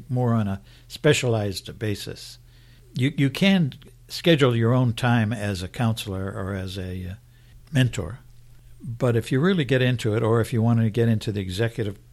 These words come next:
parts of score, you have to spend more than fifteen or twenty hours a month, and so if you're running a business that's very active, it's difficult to, uh, to spend much time, uh,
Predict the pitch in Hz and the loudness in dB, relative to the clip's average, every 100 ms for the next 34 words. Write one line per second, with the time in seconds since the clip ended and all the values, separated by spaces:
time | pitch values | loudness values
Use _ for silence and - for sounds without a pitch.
0 | - - 107 101 - 90 - - 101 98 | -16 -4 -4 -4 -8 -8 -8 -4 -2 -2
1 | 95 - - - - - - - 104 107 | -4 -8 -20 -20 -20 -20 -16 -4 -2 -2
2 | - - - 110 101 110 110 104 101 92 | -4 -8 -2 -2 0 0 0 0 -2 -6
3 | - 117 - 113 107 92 - 110 104 104 | -4 -6 -4 -4 -2 -4 -4 -2 -2 -4
4 | 98 98 87 92 104 107 87 - 90 90 | -4 -4 -6 -4 0 0 -2 -8 -10 -8
5 | - 98 90 - - - 110 - 98 98 | -6 -6 -8 -16 -20 -10 -8 -6 -6 -2
6 | 110 139 120 98 120 104 95 - 87 123 | 2 2 2 2 0 0 -4 -8 -10 -4
7 | 110 101 104 107 - 87 - - - - | -2 -2 -4 -6 -10 -12 -14 -20 -20 -20
8 | - - 117 - 123 120 - 104 92 - | -14 -10 -8 -4 -4 -4 -8 -8 -10 -8
9 | 98 95 95 - - 98 - 113 104 104 | -6 -6 -8 -10 -10 -10 -6 -4 -2 -4
10 | 95 - 107 104 98 - - - - - | -6 -6 -4 -4 -6 -12 -20 -20 -20 -20
11 | - - 98 95 | -14 -8 -6 -6